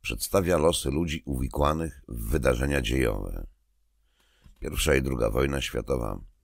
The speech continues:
narodziny trzeciej Rzeszy. W Polsce ukazały się jego powieści: Na zachodzie bez zmian, Łuk triumfalny, Czas życia i czas śmierci –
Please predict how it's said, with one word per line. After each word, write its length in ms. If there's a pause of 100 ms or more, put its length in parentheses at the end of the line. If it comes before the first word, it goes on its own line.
narodziny 420
trzeciej 420
Rzeszy. 460 (1200)
W 120
Polsce 400
ukazały 600
się 200
jego 220
powieści: 800 (840)
Na 120
zachodzie 460
bez 200
zmian, 600 (800)
Łuk 260
triumfalny, 1080 (920)
Czas 300
życia 600 (120)
i 100
czas 280
śmierci – 1000